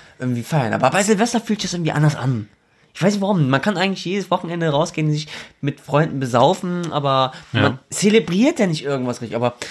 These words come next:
Speaker 1: man zelebriert, da-, man,
Speaker 2: Man,
Speaker 1: man
Speaker 2: man,
Speaker 1: zelebriert
Speaker 2: man,
Speaker 1: ein, ein,
Speaker 2: man,
Speaker 1: ein Jahresende.
Speaker 2: ja, das, den Jahresabschluss, den brauche ich eigentlich dann immer. Um zu sagen, ja, jetzt hast du quasi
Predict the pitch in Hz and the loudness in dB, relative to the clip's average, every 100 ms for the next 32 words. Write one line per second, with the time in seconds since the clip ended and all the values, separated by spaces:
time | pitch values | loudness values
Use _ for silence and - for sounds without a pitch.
0 | - - 127 151 160 147 185 196 180 - | -14 -10 -4 0 0 0 -2 -2 -6 -8
1 | 120 113 _ - - - - - _ - | -14 -14 _ -20 -20 -20 -20 -20 _ -6
2 | 110 139 156 175 185 165 254 - 196 - | 0 2 4 4 4 4 2 0 -4 -2
3 | 240 294 - 185 226 160 - 113 107 156 | 0 0 -4 -6 -4 -6 -6 -8 -2 0
4 | 135 131 - 147 143 160 139 101 92 101 | 2 0 2 2 4 2 2 -2 -6 -8
5 | - 131 120 131 151 - 95 98 98 107 | -2 2 4 2 0 -4 -6 -6 -6 -8
6 | 107 110 123 151 - - - - 113 117 | -6 -4 -4 -4 -14 -20 -16 -10 -6 0
7 | 123 131 131 - - - _ 117 113 151 | 2 2 0 -6 -20 -20 _ -2 0 2
8 | - 156 - 151 143 139 131 127 127 127 | 0 -2 0 0 2 2 4 2 0 0